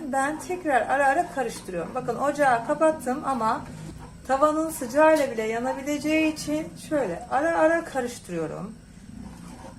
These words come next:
Şimdi bunu da kapatacağım. Şöyle bir, e, sıcağıyla iyice erisin. Yanmasın. Karamelimiz yanık tadında olmasın diye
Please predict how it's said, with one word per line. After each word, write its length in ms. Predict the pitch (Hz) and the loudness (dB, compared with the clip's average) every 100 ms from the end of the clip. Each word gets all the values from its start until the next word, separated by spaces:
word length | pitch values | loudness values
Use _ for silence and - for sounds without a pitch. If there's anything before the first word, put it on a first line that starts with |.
| - - - - - - - | -16 -16 -18 -18 -18 -18 -10
Şimdi 320 | 320 294 233 190 | -6 -4 -4 -6
bunu 240 | 220 240 | -8 -4
da 160 | 262 262 - - - - - - - - | -6 -6 -14 -20 -20 -20 -20 -16 -16 -8
kapatacağım. 680 | 262 285 285 277 302 320 381 - - | -6 -4 -6 -2 2 2 2 -8 -4
Şöyle 380 | 302 269 247 | 0 2 0
bir, 120 | 285 320 - - - - | -2 -4 -8 -20 -20 -12
e, 240 | 208 202 196 | -6 -4 -4
sıcağıyla 680 | - 254 320 330 302 262 | -4 -2 2 4 4 4
iyice 280 | 349 403 370 | 4 4 2
erisin. 680 | - 233 202 - - 160 220 - - - - | 2 2 0 -4 -6 -6 -8 -14 -20 -20 -8
Yanmasın. 920 | 208 240 247 254 247 - 262 254 277 - - - - - - - | 0 2 2 0 -2 -6 -6 -6 -6 -14 -20 -20 -20 -20 -20 -8
Karamelimiz 680 | - 208 190 180 175 233 311 - 220 | 0 0 0 -4 -4 -4 -6 -10 -6
yanık 360 | 202 202 202 | -6 -6 -6
tadında 500 | 185 175 175 208 262 | -6 -4 -6 -2 0
olmasın 480 | 214 185 170 - 170 | 0 -2 -6 -6 -6
diye 300 | 190 311 349 | -2 0 -2